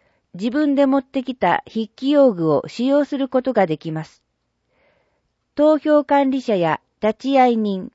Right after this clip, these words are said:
事務従事者は、マスクとフェイスシールドを着用します。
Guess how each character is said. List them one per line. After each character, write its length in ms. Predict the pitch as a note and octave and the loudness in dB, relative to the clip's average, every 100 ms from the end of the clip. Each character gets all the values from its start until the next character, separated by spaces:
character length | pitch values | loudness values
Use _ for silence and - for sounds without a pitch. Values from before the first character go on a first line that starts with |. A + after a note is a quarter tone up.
| _ | _
事 140 | F3+ A3 | -6 -2
務 220 | C4+ D4 | 0 0
従 220 | C4 C4+ | 0 0
事 120 | B3+ | -2
者 200 | A#3+ F3+ | -4 -2
は、 200 | C#3+ - _ _ _ - | -2 -4 _ _ _ -6
マ 180 | A#3+ C#4+ | -2 -2
ス 120 | - | -4
ク 140 | A#3 | -10
と 280 | - E3 - _ | -2 0 0 _
フ 160 | - | -2
ェ 120 | D4 | 0
イ 60 | D4+ | 0
ス 140 | C#4+ | -4
シ 240 | C#4 C#4+ C#4 | -8 -2 0
ー 40 | |
ル 100 | A3 | 0
ド 140 | F#3 E3 | 2 0
を 100 | D#3 | 0
着 280 | E3+ - | -6 -4
用 200 | A3+ G#3 | 0 0
し 160 | G3+ F#3 | 0 -6
ま 140 | F3 | -8
す。 240 | F3 _ | -10 _